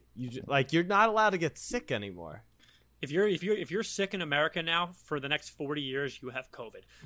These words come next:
Speaker 2: You can literally have a scratch in your throat in a Dunkin' Donuts and just go, <clears throat> everyone thinks you're gonna murder them. Everyone thinks that you have this uncurable disease,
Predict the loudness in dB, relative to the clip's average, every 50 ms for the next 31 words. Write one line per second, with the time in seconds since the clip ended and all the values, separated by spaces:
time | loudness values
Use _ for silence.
0 | -10 -6 -6 -4 -4 -2 -4 -2 0 0 0 2 2 0 0 -2 -2 -4 -4 -4
1 | -6 -8 -10 -6 -2 0 0 0 0 -2 -6 -8 -6 -6 -8 -6 -2 0 0 0
2 | 0 0 -4 -6 -6 -6 -6 -6 -6 -6 -4 -4 -4 -4 -2 -2 -2 -2 -4 -6
3 | -8 -10 -12 -16 -18 -20 _ _ _ -20 -20 -12 -10 -6 -4 -2 -4 -2 -4 -6
4 | -6 -6 -8 _ -4 0 2 4 2 2 0 -4 -12 -16 -20 -20 -20 -18 -16 -16
5 | 0 4 4 6 6 6 4 2 2 0 0 0 0 2 2 2 2 2 2 0
6 | 0 0 -2 -4 -6 -10 -12 -16 -20 -20 -20 -20 -20 _ _ _ _ _ _ _
7 | -20 -20 -20 _ _ _ 6 6 6 6 4 2 2 0 0 -2 -2 -2 -2 -2
8 | -2 -4 -6 -6 -6 -6 -4 -4 -4 0 2 2 2 2 0 -2 -2 -2 -6 -10
9 | -14 -14 -12 -14 -16 -16 -20 -20 -20 -20 -20 -8 2 2 4 4 2 0 -2 0
10 | 2 4 4 4 2 2 0 -2 -2 -4 -6 -6 -6 -6 -6 -8 -8 -10 -12 -14